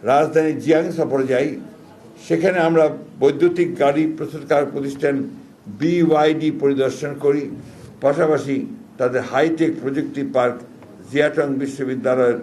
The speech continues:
পরিদর্শনও আমাদের সফরসূচিতে অন্তর্ভুক্ত ছিল। এখানে প্রায় পঞ্চাশ জন বাংলাদেশি ছাত্র অধ্যয়নরত রয়েছেন। সানজি প্রদেশে কমিউনিস্ট পার্টি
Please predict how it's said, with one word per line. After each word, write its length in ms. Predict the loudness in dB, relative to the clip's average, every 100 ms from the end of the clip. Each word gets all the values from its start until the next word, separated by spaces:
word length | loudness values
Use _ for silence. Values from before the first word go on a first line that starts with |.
| -8 -18 -10
পরিদর্শনও 640 | -6 -2 -2 -2 -6 -6 -6 -10 -16 -10 -4
আমাদের 260 | -2 -2 -4 -4
সফরসূচিতে 760 | -4 -4 -8 -12 -14 -6 -4 -4 -8 -18 -10 -8
অন্তর্ভুক্ত 520 | -4 -2 -2 -4 -6 -8
ছিল। 160 | -6 -4 -6 -10 -18 -20 -20 -16 -10
এখানে 280 | -4 -2 -2 -4 -10 -16 -20 -16 0
প্রায় 260 | 2 2 0
পঞ্চাশ 400 | -4 -4 0 0 2
জন 120 | -2 -2
বাংলাদেশি 340 | -2 -2 -6 -6
ছাত্র 260 | -6 -6 -6 -8 -8 -18 -20 -20 -20 -20 -20 -20 -10
অধ্যয়নরত 640 | -8 -6 -2 -2 -2 -4 -6
রয়েছেন। 420 | -6 -8 -10 -14 -16 -20 -20 -20 -20 -20 -20 -20 -20 -20 -20 -4
সানজি 340 | 0 2 2 2
প্রদেশে 340 | 4 2 4 2 2
কমিউনিস্ট 320 | 0 0 -4 0
পার্টি 200 | 0